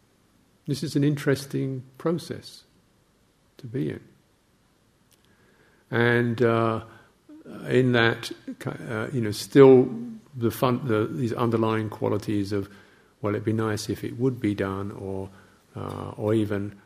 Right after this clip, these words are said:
"Why do we have to discuss this so much? Why can't we just get on with it?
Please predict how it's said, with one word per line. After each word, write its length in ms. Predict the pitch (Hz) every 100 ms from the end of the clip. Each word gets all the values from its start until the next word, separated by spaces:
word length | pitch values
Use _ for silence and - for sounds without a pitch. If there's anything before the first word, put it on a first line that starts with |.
| _ _
"Why 180 | 110 120
do 40 |
we 60 | 117
have 140 | 104
to 100 | 117 - -
discuss 520 | - - - 110 -
this 160 | 110 -
so 260 | - 101
much? 580 | 98 107 107 - - - - -
Why 180 | 113
can't 180 | 110 107
we 60 | 104
just 220 | 101 -
get 160 | 98 98
on 180 | 101
with 160 | 101 98
it? 360 | 104 104 -